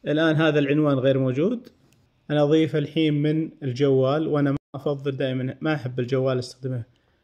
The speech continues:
في عملية الإضافة وفي كتابة الوصف، لأني أحتاج مصادر أخرى. ف-، لكن لو كنت أنت، لو كنت أنت مثلًا في الخارج، ما حولك، آه، ما عندك كمبيوتر، شيء تقدر، تقدر تستخدمه، مو، مو بشيء.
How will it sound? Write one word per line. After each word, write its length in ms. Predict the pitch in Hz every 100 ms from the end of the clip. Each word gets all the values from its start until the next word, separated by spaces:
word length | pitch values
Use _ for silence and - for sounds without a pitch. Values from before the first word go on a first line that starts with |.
| _ _ -
في 240 | 131 123
عملية 440 | 117 120 123 131 127
الإضافة 560 | 117 117 143 151 131
وفي 120 | 113 -
كتابة 280 | - 117 120
الوصف، 460 | 120 131 147 147 143
لأني 440 | 135 131 127 -
أحتاج 360 | - - 151 135
مصادر 400 | 131 143 135 151
أخرى. 460 | - 160 202 196 _ _ _ _ _ _ _ -
ف-، 400 | 143 139 135 135 - _ _ _ _ _
لكن 280 | 185 202 208
لو 120 | 214
كنت 240 | 208 190 175
أنت، 460 | 170 165 151 143 - _ _ _ _ _ _ _ _ _ _ _ _ _ _ -
لو 160 | 147
كنت 260 | 135 180 -
أنت 140 | 160
مثلًا 360 | 160 151 143 135
في 80 | 139
الخارج، 840 | 135 160 160 143 139 139 135 131
ما 120 | 120
حولك، 500 | 113 151 139 131 - 131
آه، 460 | 120 117 117 113
ما 160 | 117 123
عندك 240 | 131 131
كمبيوتر، 460 | - 139 151 156 143
شيء 160 | 185
تقدر، 220 | 196 226 156 - -
تقدر 260 | 214 123
تستخدمه، 400 | 123 - - 175
مو، 140 | 214 -
مو 80 | 131
بشيء. 260 | 131 123